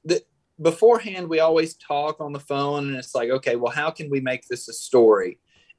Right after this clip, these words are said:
And you don't need much for the story. It's like, you just need a loose, like, "Okay, what is this about other than fishing?" 'Cause a lot of it is just gonna be about fishing. Um, so, yeah, you know, what is it like to be a, just a kind of a simple farmer, you know, out in the country out there, uh,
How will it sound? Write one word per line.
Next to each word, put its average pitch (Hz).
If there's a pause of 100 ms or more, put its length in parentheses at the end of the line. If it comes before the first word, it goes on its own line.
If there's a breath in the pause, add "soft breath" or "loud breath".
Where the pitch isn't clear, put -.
And 156
you 180
don't 233
need 165
much 135
for 113
the 95
story. 151
It's 107
like, 135
you 160
just 170
need 165
a 127
loose, 143
like, 123
"Okay, 131
what 156
is 160
this 147
about 127
other 117
than 104
fishing?" -
'Cause -
a 226
lot 226
of 147
it 135
is 127
just -
gonna 98
be 98
about 95
fishing. - (760)
Um, 113 (580 soft breath)
so, 165 (680)
yeah, 214
you 123
know, 147
what 175
is 175
it 156
like 165
to 165
be 170
a, 180
just 175
a 180 (160)
kind 180
of 180
a 175
simple 190
farmer, 214
you 202
know, 180
out 185
in 180
the 180
country 202
out 185
there, 190
uh, 147